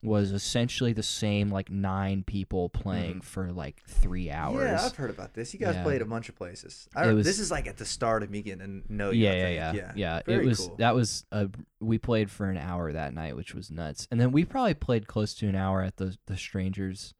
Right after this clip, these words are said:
Speaker 2: Uh-huh.
Speaker 1: show, you know,
Speaker 2: I
Speaker 1: in
Speaker 2: feel like it, it
Speaker 1: January.
Speaker 2: was at least forty-five minutes.
Speaker 1: Yeah,
Speaker 2: You guys were on
Speaker 1: probably.
Speaker 2: fire. It was great.
Speaker 1: That was
Speaker 2: Uh,
Speaker 1: a year ago, which
Speaker 2: that's
Speaker 1: is
Speaker 2: crazy, man.
Speaker 1: insane,
Speaker 2: There was a
Speaker 1: but
Speaker 2: lot of people there. That was fun.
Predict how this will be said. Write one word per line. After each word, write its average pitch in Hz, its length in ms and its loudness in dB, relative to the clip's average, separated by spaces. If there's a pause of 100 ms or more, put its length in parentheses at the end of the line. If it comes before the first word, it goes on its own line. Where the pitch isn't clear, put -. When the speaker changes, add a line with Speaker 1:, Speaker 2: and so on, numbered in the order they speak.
(160)
Speaker 2:
Uh-huh. 101 280 -8 (400)
Speaker 1:
show, 90 600 -4 (200)
you 107 100 0
know, 92 80 0
Speaker 2:
I 92 140 0
Speaker 1:
in 98 60 -2
Speaker 2:
feel - 100 0
like 92 160 2
it, 95 60 2
it - 0 -
Speaker 1:
January. 85 220 2
Speaker 2:
was 80 120 0
at 78 80 0
least 196 280 0
forty-five 107 440 -4
minutes. - 420 -10 (180)
Speaker 1:
Yeah, 104 340 -4 (140)
Speaker 2:
You 156 80 -4
guys 180 140 -4
were - 80 -4
on 147 60 -2
Speaker 1:
probably. 85 60 -4
Speaker 2:
fire. 123 300 0
It 143 60 0
was 151 120 -6
great. 139 340 -2
Speaker 1:
That 120 100 6
was 139 160 8
Speaker 2:
Uh, 123 40 4
Speaker 1:
a 117 40 4
year 107 280 4
ago, 82 440 -4 (240)
which 107 220 -4
Speaker 2:
that's 104 140 0
Speaker 1:
is - 20 -2
Speaker 2:
crazy, 104 220 -2
man. 85 40 -8
Speaker 1:
insane, 90 560 -4 (140)
Speaker 2:
There 123 160 0
was 311 80 2
a - 20 2
Speaker 1:
but 226 60 4
Speaker 2:
lot 160 180 6
of 156 80 0
people 175 220 -2
there. 117 140 4
That 131 140 2
was - 140 -4
fun. 117 320 2